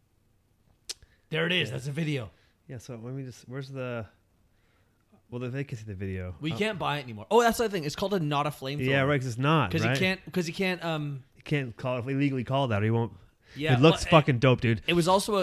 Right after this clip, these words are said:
Speaker 1: it was also a, um, a customs issue. Like, we can't import flamethrowers. He goes, "All right, it's not a flamethrower," so that when you see that sticker, "Contents of package, not a flamethrower."
Speaker 2: You have to find a place to get this filled, I bet.
Speaker 1: Well, I, I think it, it looks like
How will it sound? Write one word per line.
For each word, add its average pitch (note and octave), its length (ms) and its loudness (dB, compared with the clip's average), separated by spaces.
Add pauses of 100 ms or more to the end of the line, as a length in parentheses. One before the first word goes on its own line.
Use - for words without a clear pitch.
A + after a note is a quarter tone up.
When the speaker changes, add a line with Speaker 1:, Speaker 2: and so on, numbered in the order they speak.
Speaker 1:
it E3+ 60 0
was D#3 100 0
also F3+ 300 -4
a, B2 120 -4 (100)
um, A#2 200 -8
a B2+ 60 -12
customs C3+ 440 -8
issue. G#2 280 -8
Like, A#2 200 -10
we C#3+ 100 -6
can't D3+ 480 -6 (180)
import C3 600 -8 (400)
flamethrowers. C3+ 520 -4
He A2+ 80 -8
goes, A2+ 180 -10
"All E3 80 -2
right, C#3 220 -2
it's C#3+ 240 -6
not A#2+ 300 -6
a C3 40 -4
flamethrower," D#3 500 -10
so - 120 -12
that A2+ 80 -6
when A2+ 100 -10
you A#2 80 -8
see C3+ 160 -8
that A#2 140 -8
sticker, B2 400 -10 (100)
"Contents A2+ 460 -10
of G#2 200 -16
package, B2 520 -10 (100)
not G2+ 260 -10
a G#2 40 -14
flamethrower." G#2 540 -16 (200)
Speaker 2:
You C#3+ 80 -4
have E3 80 -2
to E3 60 -8
find D3+ 180 0
a B2 40 -4
place B2 200 -2
to A#2 100 -10
get A2 160 -8
this G#2 140 -10
filled, A2 300 -8
I F#2 60 -10
bet. F#2+ 240 -10 (360)
Speaker 1:
Well, G#3 240 -6
I, G3+ 220 -10
I F3+ 80 -8
think A#3+ 280 -8
it, D4 220 -14
it F3 160 -6
looks G3 400 -6
like F3+ 300 -6